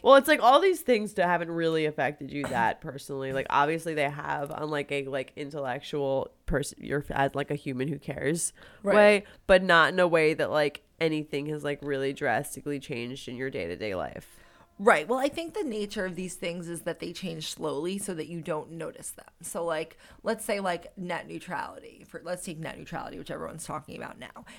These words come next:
Speaker 2: It's not just gonna be, like, one day you can use the internet however you want, uh, the normal way it is now, and then tomorrow it's, like, suddenly off. Like,
Speaker 1: Right.
Speaker 2: it's not like, that's not how it works. It'll be like, oh, Netflix raises your prices,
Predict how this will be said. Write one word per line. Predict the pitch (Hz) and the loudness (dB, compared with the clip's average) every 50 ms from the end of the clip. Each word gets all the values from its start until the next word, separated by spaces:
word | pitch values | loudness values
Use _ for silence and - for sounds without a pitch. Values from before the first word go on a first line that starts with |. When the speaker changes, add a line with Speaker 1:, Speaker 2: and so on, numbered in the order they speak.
| - - | -12 -10
Speaker 2:
It's | - - - | -8 -2 2
not | 277 - 302 285 | 2 2 2 0
just | - 330 - | -4 -6 -6
gonna | 370 359 339 | -6 -6 -6
be, | 285 247 | -2 2
like, | 233 196 190 - | 2 2 2 2
one | 170 170 175 175 170 | 0 0 0 0 2
day | 175 180 170 | 2 2 2
you | 175 165 156 | 2 0 -4
can | - 190 175 | -4 -6 -4
use | 170 165 160 160 | -4 -4 -4 -4
the | 170 165 | -6 -6
internet | 165 151 - 156 170 160 - 80 | -6 -6 -4 -4 -4 -4 -4 -4
however | - 185 175 180 185 170 165 165 | -4 -2 0 2 2 2 2 2
you | 160 165 165 | 0 0 0
want, | 165 160 156 156 - - - | 2 2 2 0 -2 -6 -8
uh, | 135 - | -8 -6
the | 180 165 175 | -4 -2 -2
normal | 165 160 160 160 160 160 | 0 0 0 0 -2 0
way | 160 156 160 160 | 0 -2 -2 -4
it | 160 | -4
is | 160 151 143 - | -6 -8 -6 -2
now, | 180 202 196 165 160 160 | 2 4 4 4 4 2
and | - 165 180 | 0 -2 -2
then | 175 165 160 | -2 -2 -2
tomorrow | 160 - 190 170 165 160 156 156 156 156 | -2 -2 -2 0 0 -2 -4 -4 -4 -6
it's, | 160 156 - - | -6 -6 -6 -6
like, | 160 160 - | -8 -8 -2
suddenly | - - 196 185 180 170 165 156 - | 2 2 2 2 2 -2 -4 -6 -4
off. | 175 175 - - - - - - | -4 -4 -4 -6 -10 -18 -8 -2
Like, | 185 185 180 - | -2 -2 0 0
Speaker 1:
Right. | 160 165 160 | 0 0 4
Speaker 2:
it's | - | 6
not | 262 262 269 277 | 8 8 8 8
like, | 285 269 269 - - | 6 2 0 -2 -2
that's | - 220 233 226 | 2 2 2 2
not | 277 254 | 2 2
how | 233 208 170 | 2 2 2
it | - | 0
works. | - - - - - - - - - - - - - - | -4 -8 -10 -12 -14 -16 -16 -16 -18 -18 -18 -18 -18 -4
It'll | - 226 233 240 233 | 0 2 2 4 2
be | 208 233 262 254 | 2 0 0 0
like, | 247 240 233 226 220 220 - - - - - - | 2 2 2 2 0 -2 -8 -20 -20 -20 -14 -2
oh, | - - 330 294 233 196 180 | 4 6 6 6 6 4 0
Netflix | 185 202 208 208 - 214 202 202 - | 0 -2 -2 -2 -6 -10 -10 -8 -8
raises | 190 180 185 180 170 180 175 170 | -8 -6 -6 -6 -8 -10 -10 -8
your | 175 165 | -8 -10
prices, | - - 180 160 143 - - - - - - - - - | -8 -8 -8 -8 -8 -10 -14 -16 -16 -16 -16 -16 -16 -16